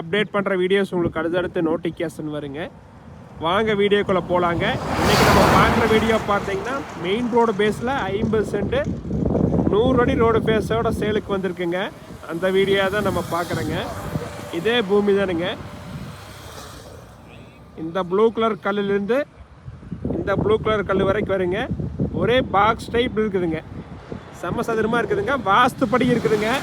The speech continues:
ஸ்டேட் ஹைவேலயே லொக்கேட் ஆயிருக்குதுங்க. ஒரு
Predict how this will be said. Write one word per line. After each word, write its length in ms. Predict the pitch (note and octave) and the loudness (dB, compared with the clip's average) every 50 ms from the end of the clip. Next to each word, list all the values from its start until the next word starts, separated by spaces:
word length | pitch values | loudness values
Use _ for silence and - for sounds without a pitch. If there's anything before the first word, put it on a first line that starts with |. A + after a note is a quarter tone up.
| - - - - - - - - - - - - - - - - - - - - - - - - - - - - - - - - - - - - - - - - - - - - - - - - - - - - - | -4 -6 -8 -8 -10 -10 -10 -10 -10 -10 -12 -12 -12 -12 -14 -14 -14 -14 -14 -14 -14 -16 -16 -16 -16 -16 -16 -16 -16 -14 -14 -16 -16 -16 -16 -16 -14 -14 -14 -14 -14 -14 -14 -14 -12 -12 -12 -12 -12 -12 -12 -12 -12
ஸ்டேட் 360 | - - G3+ A3+ B3+ A#3+ - - G#3 | -8 -4 -2 0 0 0 -2 -4 -4
ஹைவேலயே 480 | G#3+ A3+ A#3 A#3+ A#3 A#3 A#3+ B3+ A#3+ A3+ | -2 0 2 2 2 2 2 2 2 2
லொக்கேட் 280 | G#3+ - A#3 A#3 A3+ G#3+ | 2 2 2 2 2 2
ஆயிருக்குதுங்க. 440 | G#3 G3+ F#3+ F#3+ F3+ F3 - - - - - - - - - - - - - - - - - - - - - - - - - - - - - - - - - - - - - - - - - - - - - - - - - - - F3 F3 F3 - - - - - - - - - - - - - - - - - - - - - - - - - - - - - - - - - - - - - F3 | 2 2 2 2 2 2 2 2 4 4 6 6 6 6 4 4 2 0 -2 -4 -4 -4 -4 -4 -4 -4 -6 -6 -8 -10 -10 -12 -12 -12 -12 -12 -12 -12 -12 -14 -14 -14 -12 -12 -12 -12 -12 -12 -8 -6 -4 -4 -4 -4 -4 -4 -2 -2 -4 -4 -4 -4 -4 -2 -2 -2 -4 -4 -6 -8 -12 -16 -16 -16 -18 -18 -16 -16 -10 -6 -4 -2 -2 -2 0 0 0 0 0 -2 -8 -8 -10 -14 -12 -8 -6 -4
ஒரு 120 | F3+ | 0